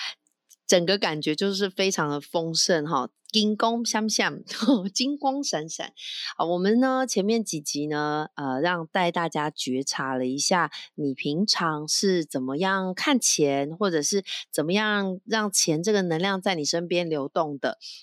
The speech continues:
那这一集呢，我们邀请老师们来分享一下，哦，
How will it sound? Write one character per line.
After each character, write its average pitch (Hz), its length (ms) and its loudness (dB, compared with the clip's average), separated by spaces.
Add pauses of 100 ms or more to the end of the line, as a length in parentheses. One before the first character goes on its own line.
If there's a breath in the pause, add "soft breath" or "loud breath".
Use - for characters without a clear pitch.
那 196 140 2
这 247 200 4
一 269 40 6
集 180 300 2
呢， 180 220 4
我 160 60 2
们 156 120 -4
邀 175 220 2
请 151 340 -2 (240 loud breath)
老 139 260 4
师 220 320 4
们 165 380 4 (300 loud breath)
来 - 180 0
分 208 260 2
享 175 240 2
一 147 80 -2
下， 202 320 2 (340 loud breath)
哦， 330 240 4